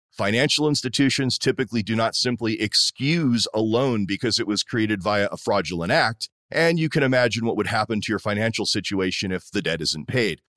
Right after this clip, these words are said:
directly affecting your credit, of course. It can cost tens of thousands of dollars to recover from a fraudulent debt,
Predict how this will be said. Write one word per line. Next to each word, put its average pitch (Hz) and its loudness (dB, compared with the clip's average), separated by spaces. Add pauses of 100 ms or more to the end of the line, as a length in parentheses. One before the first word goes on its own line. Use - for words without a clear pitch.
directly 117 2
affecting 90 -2
your 85 -4
credit, 82 -4
of - -12
course. - 0 (320)
It 135 0
can 160 4
cost 139 2
tens 160 0
of 127 0
thousands 123 -2
of 113 -6
dollars 107 0
to 110 -2
recover 104 0
from 107 -6
a 107 0
fraudulent 92 -2
debt, 113 0